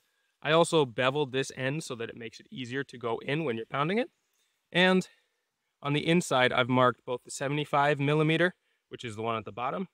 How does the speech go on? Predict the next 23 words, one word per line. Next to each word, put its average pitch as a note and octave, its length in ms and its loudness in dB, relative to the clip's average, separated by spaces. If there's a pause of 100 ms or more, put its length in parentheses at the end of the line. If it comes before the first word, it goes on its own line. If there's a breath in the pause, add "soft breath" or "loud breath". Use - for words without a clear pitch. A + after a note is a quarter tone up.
(160)
and C#3+ 220 -2
twenty-five C#3+ 500 2
millimeters C3 520 0
above A#2 320 -8
that, D3 240 0
which C3+ 160 -12
is A#2 100 -16
where A#2 140 -10
I A#2 120 -12
pour B2 140 -10
the A2 100 -12
water C3 340 0
to, - 200 -16 (340)
just - 220 -14
for A#2+ 240 -10
the A#3 80 -18
sake - 240 -12
of A2+ 140 -18
accuracy. A#2 560 -10 (2250)
A - 60 -20
piece F#3 240 -2
of A#2+ 140 -2
wood F#3+ 320 2